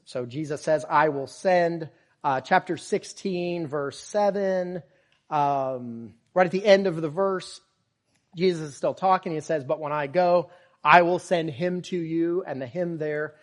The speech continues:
is the Holy Spirit. I think the biggest thing we d-, need to emphasize is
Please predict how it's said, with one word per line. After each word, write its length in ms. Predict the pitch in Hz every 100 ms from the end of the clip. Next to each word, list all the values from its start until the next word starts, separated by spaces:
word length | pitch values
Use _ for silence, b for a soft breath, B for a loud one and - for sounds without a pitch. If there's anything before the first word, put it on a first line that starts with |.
| b b -
is 300 | 135 127 123
the 220 | 127 123
Holy 360 | - 123 117
Spirit. 460 | 113 - 196 196 190 - _ _ _ _ _ _
I 100 | 185
think 360 | 170 180 165 _ b b b _ _ _ _ -
the 140 | 170
biggest 240 | 165 190 180
thing 140 | 175
we 140 | 165 180
d-, 200 | 156 -
need 200 | 170 165
to 100 | 170
emphasize 680 | 156 156 - 139 123 131 156
is 260 | 131 127